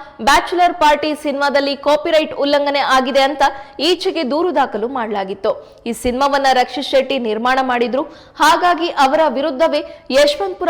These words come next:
ಪೊಲೀಸ್ ಠಾಣೆಯಲ್ಲಿ ದೂರು ದಾಖಲಾಗಿತ್ತು. ಆ ಹಿನ್ನೆಲೆಯಲ್ಲಿ ಆಗಸ್ಟ್ ಎರಡರಂದು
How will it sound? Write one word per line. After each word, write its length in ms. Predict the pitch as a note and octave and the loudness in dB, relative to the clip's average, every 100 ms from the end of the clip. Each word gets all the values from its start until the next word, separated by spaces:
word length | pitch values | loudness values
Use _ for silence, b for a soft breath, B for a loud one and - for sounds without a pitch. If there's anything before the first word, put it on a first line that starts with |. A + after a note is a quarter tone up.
| D#4+ | 0
ಪೊಲೀಸ್ 460 | D#4 B3+ D4+ D#4 | 4 4 4 0
ಠಾಣೆಯಲ್ಲಿ 520 | D#4 C#4+ D4 C#4 C#4+ A3+ | 0 0 2 0 -2 -4
ದೂರು 240 | A#3+ C4+ | -4 0
ದಾಖಲಾಗಿತ್ತು. 920 | C4 B3+ G#3+ F#3+ F#3 - G#3 - - - | -2 -2 -6 -6 -6 -4 -4 -6 -16 0
ಆ 240 | B3 D#4 | 4 4
ಹಿನ್ನೆಲೆಯಲ್ಲಿ 460 | D#4 D#4+ D4+ D4+ D4 | 2 0 2 2 2
ಆಗಸ್ಟ್ 520 | - C#4 C4+ C#4+ - | 2 2 4 0 0
ಎರಡರಂದು 500 | B3+ B3 C#4 C#4 C#4 | 2 4 4 2 0